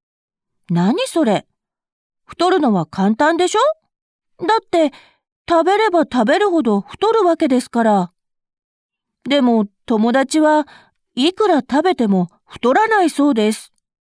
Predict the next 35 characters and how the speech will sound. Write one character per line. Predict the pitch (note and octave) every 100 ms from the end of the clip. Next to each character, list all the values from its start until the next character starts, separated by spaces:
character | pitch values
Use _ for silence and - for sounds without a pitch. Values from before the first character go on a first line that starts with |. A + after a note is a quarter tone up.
| _ _ _ _ _ _
こ | - G#3
れ | F#3
っ |
て | G3+ - B3+ B3+ B3+ _ _ _ _ A#3
当 | G3+
て | G#3+ G#3+
つ | -
け | D#4+
で | F4+
す | G#4 F#4+
よ | B3+
ね。 | G3 B3 G#4 G#4 _ _ _ _ _ _ _ _ _ _ -
私 | B3 B3+ C#4+ D#4
は | D#4+ D#4+ D#4+ _ -
野 | C#4+ D4+
菜 | G4+ G#4
し | -
か | -
食 | B3 B3
べ | A#3+ F4+
な | F#4
く | -
て | C4+
も | A3 F#3+ F#3 _
太 | - A4
っ | A4
て | D4
し | D4 B3
ま | C#4 E4
う | F4+
と | C4+
い | B3
う | D#4
の | F4 E4
に。 | A#3+ A3 F#3+